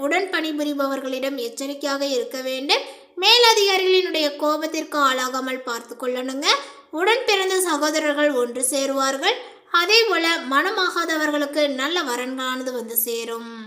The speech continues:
அதே போல இந்த மாதத்துல வந்து பாத்தீங்கன்னா, வெளிநாடு செல்லக்கூடிய திட்டங்களானது நிறைவேறும். கொடுக்கல் வாங்கல் செய்வோர் வந்து பாத்தீங்கன்னா, எச்சரிக்கையாக இருக்க வேண்டிய மாதம் அப்படின்னு வந்து சொல்லலாங்க. சமூகத்தில் நல்ல ஒரு அந்தஸ்தை நீங்கள் பெறுவீர்கள்.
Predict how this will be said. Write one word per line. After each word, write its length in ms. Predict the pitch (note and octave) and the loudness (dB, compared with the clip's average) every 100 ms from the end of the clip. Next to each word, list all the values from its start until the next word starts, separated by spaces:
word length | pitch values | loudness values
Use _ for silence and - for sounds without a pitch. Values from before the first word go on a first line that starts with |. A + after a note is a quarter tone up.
| A3 _ _ _ _ - | -16 _ _ _ _ 4
அதே 140 | B4 C5+ | 6 6
போல 220 | G#4+ G4+ G#4 F4 G4+ | 6 6 6 4 2
இந்த 140 | A#4 A#4+ | 0 2
மாதத்துல 400 | F#4 F#4 G4 F#4+ E4 | 4 4 4 0 0
வந்து 140 | D#4 | 0
பாத்தீங்கன்னா, 340 | D#4 D4+ D4+ D#4 | -2 0 0 0
வெளிநாடு 480 | C4 C#4+ F4+ F#4 F4+ F#4 | 2 2 4 4 4 2
செல்லக்கூடிய 440 | D4 C#4 C#4 C4 A#3+ | 0 -2 -2 -4 -6
திட்டங்களானது 680 | A#3 C4 C4 C4+ C4+ C#4 C#4 | -8 -8 -4 2 2 2 0
நிறைவேறும். 640 | C4 B3+ C4+ C4+ C#4+ A4 - - - A4+ | 0 -2 -2 0 0 0 -4 -16 -2 6
கொடுக்கல் 400 | A4+ A#4+ C5 A#4 F#4 | 6 6 4 6 8
வாங்கல் 420 | E4+ E4 E4 E4 | 6 6 2 4
செய்வோர் 380 | C#4+ C#4+ C#4+ C#4 | 2 2 2 2
வந்து 140 | C4 | -2
பாத்தீங்கன்னா, 320 | B3+ A#3+ C4 B3 A3+ | -4 -2 -2 -2 -4
எச்சரிக்கையாக 540 | - C4 C4 C#4 C4+ C#4 B3 | -6 -8 -6 -4 -4 -4 -4
இருக்க 220 | B3 B3+ | -4 -6
வேண்டிய 300 | B3 B3 A#3+ A#3 | -6 -4 -4 -4
மாதம் 280 | A#3 A#3+ A#3+ | -6 -4 -6
அப்படின்னு 320 | A3 A3+ B3 | -6 -10 -8
வந்து 180 | B3+ - | -6 -4
சொல்லலாங்க. 480 | C4 B3+ C4 C4 C#4 A4+ - - - - | -4 -6 -6 -4 0 0 -2 -12 -2 2
சமூகத்தில் 560 | F#4 F4+ F4+ F4+ F#4 D#4 D4 | 4 4 2 2 2 2 0
நல்ல 160 | E4 G#4+ G4 | 2 4 4
ஒரு 140 | D4 C4+ | 4 0
அந்தஸ்தை 440 | C4+ D4+ - E4 | -2 -4 -4 -4
நீங்கள் 340 | D4+ C4+ A#3 B3 | -2 -2 -4 0
பெறுவீர்கள். 600 | A#3+ B3 C4 C4 D4+ A#4 | 2 2 2 -2 0 -2